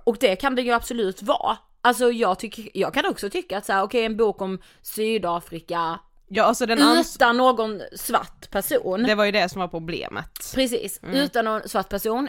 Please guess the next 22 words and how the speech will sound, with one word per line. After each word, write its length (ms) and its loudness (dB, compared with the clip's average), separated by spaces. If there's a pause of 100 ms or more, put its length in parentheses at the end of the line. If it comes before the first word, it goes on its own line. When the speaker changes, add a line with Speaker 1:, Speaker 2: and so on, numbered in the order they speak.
Speaker 1:
Det 180 2
kan 160 -6
jag 80 -2
också 220 -10
tycka 500 -4 (100)
är 380 -2
konstigt. 520 -8 (580)
Men 680 2 (260)
det 220 0
är 240 4
inget 280 -4
brott. 720 -4 (420)
Speaker 2:
Nej. 320 -8 (680)
Speaker 1:
Och, 400 4 (1160)
eh, 280 4
det, 140 -2
alltså 200 2
det 80 -2
skrevs 340 0
ju 100 -6
enorma 1080 4
texter. 340 -12